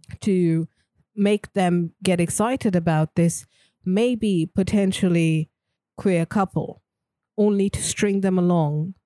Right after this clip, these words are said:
to get the views and not actually give them a proper queer relationship.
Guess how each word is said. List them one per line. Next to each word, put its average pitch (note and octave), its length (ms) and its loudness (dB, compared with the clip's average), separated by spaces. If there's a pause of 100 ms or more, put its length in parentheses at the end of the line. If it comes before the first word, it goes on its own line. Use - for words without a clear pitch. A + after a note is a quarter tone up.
(140)
to G#3 80 0
get F3 240 0
the F3 80 -2
views F#3 680 0 (400)
and E3 460 0
not F#3+ 420 2
actually F3 460 -2
give F3+ 320 0
them D#3 400 0
a E3 100 -2
proper E3+ 480 0
queer E3 380 0
relationship. D#3 720 -2